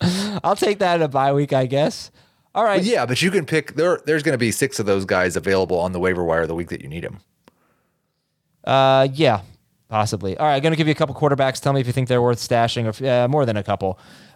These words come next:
Speaker 1: Uh, Davis Mills gets Tennessee next week.
Speaker 2: I don't really want to trust that.
Speaker 1: All right, remember, f-, no, no Mahomes, no Herbert next week. Mac Jones, maybe, at the Jets.
Speaker 2: Uh, what's Bailey Zappi's roster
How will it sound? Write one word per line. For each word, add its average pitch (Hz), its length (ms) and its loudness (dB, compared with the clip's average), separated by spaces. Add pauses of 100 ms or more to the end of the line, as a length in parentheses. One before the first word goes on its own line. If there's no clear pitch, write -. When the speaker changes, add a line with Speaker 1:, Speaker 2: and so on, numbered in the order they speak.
Speaker 1:
Uh, 110 380 -4 (100)
Davis 160 320 0
Mills 151 300 2
gets 131 180 0
Tennessee 143 480 0
next 107 280 -2
week. 87 320 -12 (1300)
Speaker 2:
I 101 60 -6
don't 95 320 -2
really 80 280 -6 (220)
want 58 200 -8 (180)
to - 140 -10
trust - 340 -6
that. - 240 -8
Speaker 1:
All 104 80 -2
right, - 80 -4
remember, 110 240 2
f-, - 360 -10
no, 139 380 -2
no 147 180 -2
Mahomes, 135 440 -2
no 127 140 0
Herbert 117 260 0
next 104 240 -6
week. 107 100 -6
Mac 143 280 -2
Jones, 170 500 0
maybe, 196 360 0
at 143 160 -2
the 135 60 -6
Jets. 120 640 -2 (1080)
Speaker 2:
Uh, 65 480 -8
what's 101 200 -2
Bailey 92 260 -2
Zappi's 78 480 -6
roster 60 320 -8